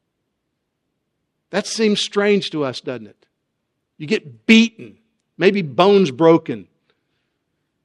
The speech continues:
hardship physically, and they, they left rejoicing.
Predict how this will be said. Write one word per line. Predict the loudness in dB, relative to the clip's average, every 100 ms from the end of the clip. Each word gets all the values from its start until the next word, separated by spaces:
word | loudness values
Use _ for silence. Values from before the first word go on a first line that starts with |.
| _ _ _ _ _
hardship | 0 0 0 0 0 -2 _
physically, | _ 6 6 6 -2 -6 -18 _ _ _ _ _ _ _
and | -10 -4
they, | -2 -4 _ _
they | -4 -2
left | -4 -8 -14
rejoicing. | -16 -12 -12 -12 -18 -20